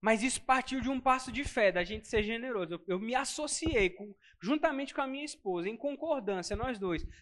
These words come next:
Nós oramos e entregamos a nossa oferta ao Senhor. "Pai, é isso aqui que a gente tem hoje. É o nosso melhor. A gente quer ser generoso."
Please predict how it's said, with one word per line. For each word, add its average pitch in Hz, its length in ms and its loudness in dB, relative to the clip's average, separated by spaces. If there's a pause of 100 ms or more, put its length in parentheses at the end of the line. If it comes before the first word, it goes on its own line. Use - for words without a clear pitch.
Nós 214 260 -2
oramos 240 440 4
e 294 40 2
entregamos 285 540 -2
a 208 60 2
nossa 202 260 0
oferta 208 300 -2
ao 202 40 -8
Senhor. 185 240 -4
"Pai, 233 400 4 (920)
é 185 80 4
isso 254 160 0
aqui 302 180 -2
que 262 80 -6
a 220 60 0
gente 226 260 -6
tem 277 240 -6
hoje. 170 500 0 (240)
É 185 120 4
o 214 40 4
nosso 254 300 2
melhor. 254 420 0
A 175 60 4
gente 214 300 -6
quer 233 200 0
ser 240 220 -2
generoso." 233 760 -2